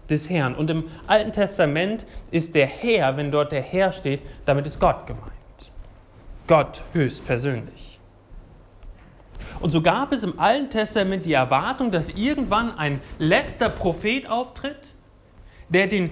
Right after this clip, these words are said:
Weg bereiten wird, und dann wird Gott selber kommen und eingreifen.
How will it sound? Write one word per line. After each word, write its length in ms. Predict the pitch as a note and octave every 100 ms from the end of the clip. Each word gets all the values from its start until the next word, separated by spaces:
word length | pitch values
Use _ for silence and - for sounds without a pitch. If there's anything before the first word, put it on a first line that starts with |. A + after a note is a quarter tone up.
| -
Weg 420 | E3 E3 C4+ D4
bereiten 540 | G#3+ F3+ F#3 C4 C4 G3+
wird, 260 | A3+ A#3+
und 180 | F3 E3
dann 320 | G3+ C#4+ C#4+
wird 200 | F#3+ F#3
Gott 300 | G3+ A#3 C4 -
selber 460 | D#3 F#3+ A#3+ A#3+
kommen 420 | A3 F#3+ G3 F#3+ F#3
und 140 | E3
eingreifen. 640 | D3+ C#3+ A2 A2 - -